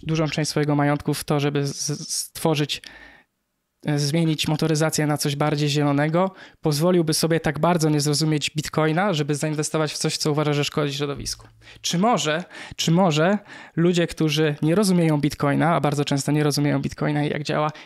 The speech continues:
i nie potrafią dokładnie z-, jakby połączyć kropek, mm, dotyczących tego, jaka jest faktycznie jego, jego szkodliwość dla środowiska, mylą się co do tego, jaka jest jego szkodliwość dla środowiska.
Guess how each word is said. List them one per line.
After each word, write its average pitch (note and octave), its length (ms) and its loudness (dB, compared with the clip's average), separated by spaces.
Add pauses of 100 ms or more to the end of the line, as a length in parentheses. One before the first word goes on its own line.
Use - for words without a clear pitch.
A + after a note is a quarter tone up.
i D3 60 0
nie D#3 120 2
potrafią D#3 420 2
dokładnie D3+ 480 0
z-, C#3+ 60 -4 (340)
jakby D3 400 0 (260)
połączyć D3+ 460 0
kropek, D#3 500 -2 (580)
mm, - 380 -2
dotyczących D3 580 -2
tego, D3 200 -2
jaka C#3+ 220 0
jest C#3 160 -2
faktycznie C#3 400 -2
jego, C#3 240 0 (840)
jego D3+ 220 2
szkodliwość D#3 460 0
dla C#3 80 0
środowiska, D#3+ 600 0 (1800)
mylą E3 300 4
się D3+ 140 0
co D#3+ 120 0
do D3+ 100 -2
tego, D3+ 200 0
jaka D3 160 0
jest C#3+ 100 -2
jego D3+ 120 -2
szkodliwość D3+ 320 -2
dla D3 60 -2
środowiska. - 520 -6